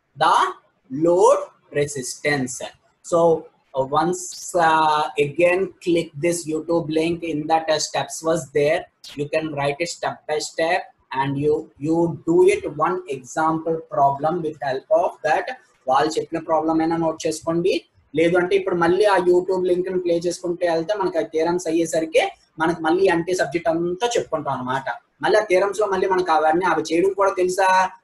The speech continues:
అవి కూడా తెలియదు కదా సార్, మళ్ళీ ఒకసారి మాకు మెష్ అనాలిసిస్ చెప్పండి, మాకు నోడల్ అనాలిసిస్ చెప్పండి. అప్పుడు ఏడబ్ల్యూసీ సబ్జెక్ట్ కాస్త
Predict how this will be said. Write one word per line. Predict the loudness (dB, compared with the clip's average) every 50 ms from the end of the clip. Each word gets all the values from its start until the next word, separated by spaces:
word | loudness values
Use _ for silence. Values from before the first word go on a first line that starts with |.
| _ -4
అవి | -4 -4 -2 0
కూడా | 0 0 0
తెలియదు | 0 2 4 4 4 4 2
కదా | 2 2 0
సార్, | 2 0 0 0
మళ్ళీ | 0 -2 0 2 2
ఒకసారి | 2 2 0 -2 -2 0
మాకు | 0 -2
మెష్ | -2 -4 -4 -6 -4
అనాలిసిస్ | -2 -2 -2 0 -2 -2 -2 -2
చెప్పండి, | -4 -4 -2 -2 0 0 0 0 0 -4 -8 _ _
మాకు | -4 -4 -2
నోడల్ | 0 0 2 2 2
అనాలిసిస్ | 2 2 0 -2 -4 -6 -6 -6
చెప్పండి. | -8 -6 -6 -6 -4
అప్పుడు | -4 -2 -2 -2
ఏడబ్ల్యూసీ | 0 0 2 2 0 0 0 -2 -2 -2
సబ్జెక్ట్ | -4 -6 -6 -4 -4 -8 -4 -2
కాస్త | -2 -2 -2 -4 -2 0 0 0